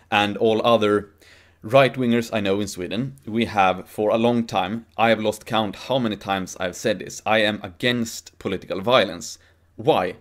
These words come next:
Yes, because it's a mistake. That is what they are praying for every single day. It wouldn't surprise me. They go down on their knees, pray to God,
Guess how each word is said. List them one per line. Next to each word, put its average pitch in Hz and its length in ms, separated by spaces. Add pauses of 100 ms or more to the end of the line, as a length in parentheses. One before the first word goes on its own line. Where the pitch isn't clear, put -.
Yes, 110 280
because - 380
it's - 160
a 92 80
mistake. 98 540 (600)
That 135 320
is 113 140
what 104 220
they 92 240
are 92 120
praying 127 420
for 92 280
every 143 240
single 113 320
day. 92 320
It - 140
wouldn't 120 240
surprise 104 440
me. 98 200
They 98 360 (680)
go 143 140
down 139 320
on 127 200
their 120 140
knees, 110 520
pray 139 220
to 139 100
God, 107 460